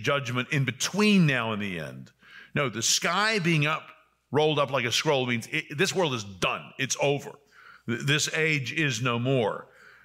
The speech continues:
And that lets us know that we're at the end. And it makes it clear that no one will escape this judgment. No exceptions, no loopholes, no avoiding it because of this or that particularly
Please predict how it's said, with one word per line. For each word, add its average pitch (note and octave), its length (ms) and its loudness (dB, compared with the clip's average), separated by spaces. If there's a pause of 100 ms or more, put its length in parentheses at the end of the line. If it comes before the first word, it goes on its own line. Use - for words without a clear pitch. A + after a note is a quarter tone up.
(200)
And A2 220 0
that C3 160 -2
lets C3 180 -2
us A#2+ 140 -6
know C3 200 0
that B2+ 140 -2
we're B2 260 -2
at A#2+ 140 -2
the A#2+ 260 -2
end. E2+ 480 -2
And B2+ 120 -2
it C3 120 -4
makes E3+ 240 -2
it E3+ 160 -6
clear F#3+ 380 0
that D3 180 -4
no D#3+ 220 2
one E3+ 180 2
will C#3+ 140 0
escape D#3+ 500 -2
this D3 220 -4
judgment. C3+ 440 -6 (140)
No D#3+ 240 0
exceptions, G3+ 1080 -4 (360)
no C3 360 0 (200)
loopholes, G3+ 920 2 (300)
no A3+ 220 4
avoiding E3 340 2
it D#3+ 80 -4
because D3 320 0
of B2 260 -4
this F3 200 2
or E3 80 2
that D#3 240 -2
particularly D#3+ 640 -2